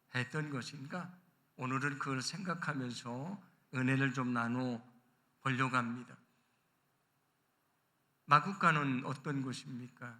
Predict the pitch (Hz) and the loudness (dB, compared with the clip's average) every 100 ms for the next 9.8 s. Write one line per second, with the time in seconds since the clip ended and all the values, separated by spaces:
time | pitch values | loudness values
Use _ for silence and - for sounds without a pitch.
0 | - - 120 127 - 127 120 120 120 120 | -12 0 0 0 -2 -2 0 0 -2 -4
1 | 139 120 123 - 139 120 135 - 185 - | -6 -6 -8 -10 -12 -12 -12 -10 -10 -10
2 | - _ _ - - 123 131 135 147 160 | -18 _ _ -18 -12 -2 0 0 -4 -12
3 | - _ _ _ _ _ _ _ - - | -18 _ _ _ _ _ _ _ -10 0
4 | 175 156 135 - 147 147 196 - _ _ | 2 4 2 0 -10 -12 -12 -14 _ _
5 | _ _ - - - 135 151 165 - _ | _ _ -18 -12 -2 0 0 -4 -14 _
6 | _ _ _ _ - 185 170 147 135 - | _ _ _ _ -10 0 4 4 2 -6
7 | 151 180 202 - _ _ _ _ - - | -12 -12 -14 -18 _ _ _ _ -6 -4
8 | 139 143 160 165 - _ _ - - 139 | -2 -2 -2 -10 -18 _ _ -10 0 2
9 | 175 180 - - - 160 254 | 2 -2 -6 -10 -8 -8 -8